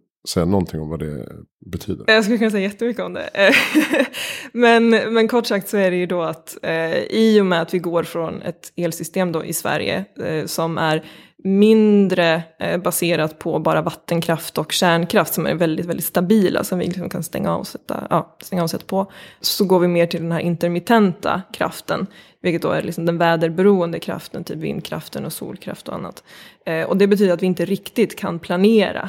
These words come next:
Speaker 2: eh, när vi kommer kunna putta in mer kraft i systemet. Eh, och då blir det lite mer volatilt. Och för att kunna balansera ut de där liksom höga topparna och djupa dalarna så kan man då jobba på annat sätt med flexibiliteten av resurser som redan finns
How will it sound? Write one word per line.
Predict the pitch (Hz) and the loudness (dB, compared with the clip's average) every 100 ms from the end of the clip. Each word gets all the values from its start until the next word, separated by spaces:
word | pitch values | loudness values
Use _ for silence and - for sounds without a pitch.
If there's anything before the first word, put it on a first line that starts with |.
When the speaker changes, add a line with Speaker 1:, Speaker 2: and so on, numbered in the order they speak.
| - _ - | -12 _ -10
Speaker 2:
eh, | 170 - | -8 -2
när | 175 185 202 180 | 2 6 6 4
vi | 165 165 | 0 -4
kommer | 180 165 160 | -4 -4 -4
kunna | 170 165 | -4 -4
putta | 175 - 170 | -6 -4 -4
in | 170 | -2
mer | 165 | -4
kraft | 160 165 - | -4 -6 -8
i | 165 | -10
systemet. | 175 - 233 202 - 202 - _ - - - - | -8 -2 0 0 -4 -14 -16 _ -20 -20 -20 -4
Eh, | 165 165 165 | 0 2 2
och | |
då | 185 | 2
blir | 185 196 | 4 4
det | 170 | 4
lite | - 156 | -2 -4
mer | 165 160 | -6 -2
volatilt. | 185 185 - - 170 - | -2 -2 -4 -6 -6 -6
Och | |
för | - 185 | 2 4
att | 180 | 4
kunna | - 170 | 2 -2
balansera | 165 165 170 - 175 165 - | 0 0 0 -2 -2 -2 0
ut | 247 185 - | 0 -2 -6
de | - | -4
där | - | -4
liksom | - - 165 - | -4 -4 -6 -8
höga | 180 185 170 - | -2 2 2 0
topparna | 190 - - 170 | -6 -6 -2 0
och | 170 | 0
djupa | 175 170 170 | 0 -2 0
dalarna | 185 180 202 185 196 - - - - | 2 4 4 2 -2 -8 -18 -20 -18
så | - 196 | -4 0
kan | 190 | 2
man | 165 | 2
då | |
jobba | 165 175 170 - - - - | 2 0 0 -4 -6 -8 -2
på | |
annat | 180 175 185 | 2 2 2
sätt | - - | -2 -2
med | 156 | -4
flexibiliteten | - 170 - 175 170 165 - 151 170 - | -2 -4 -2 -2 -2 -2 -4 -4 -6 -4
av | 175 - | -4 -2
resurser | 175 - 233 220 - 196 | -2 2 2 2 0 -2
som | - 165 | -2 -2
redan | 165 156 - | -2 -2 -4
finns | 156 - 175 - | -4 -4 -4 -6